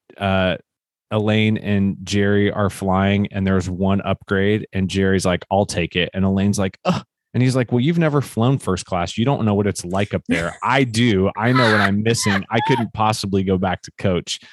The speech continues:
Speaker 1: Kind of the way I feel about, like, if you've ever been in a suite, 'cause it's just, it's, the suite
Speaker 2: Yeah,
Speaker 1: is
Speaker 2: it's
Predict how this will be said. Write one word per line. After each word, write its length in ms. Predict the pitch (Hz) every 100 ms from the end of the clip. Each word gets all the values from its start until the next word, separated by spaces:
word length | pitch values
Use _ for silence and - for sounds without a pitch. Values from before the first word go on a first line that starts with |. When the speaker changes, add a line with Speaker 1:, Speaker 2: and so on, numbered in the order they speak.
| - _ _ _ -
Speaker 1:
Kind 240 | 127 127
of 40 | 123
the 60 |
way 160 | 113 107
I 60 |
feel 320 | 98 101 98 95
about, 400 | 90 90 87 87
like, 200 | 90 90
if 140 | -
you've 140 | 90
ever 180 | 90 85
been 180 | 85 85
in 60 | 82
a 40 |
suite, 320 | - 90 82
'cause 160 | - 110
it's 200 | 135 -
just, 320 | 101 90 - _ -
it's, 480 | 107 - - - - -
the 120 | 98
suite 460 | - 117 135 156 -
Speaker 2:
Yeah, 60 |
Speaker 1:
is 40 |
Speaker 2:
it's 80 | 107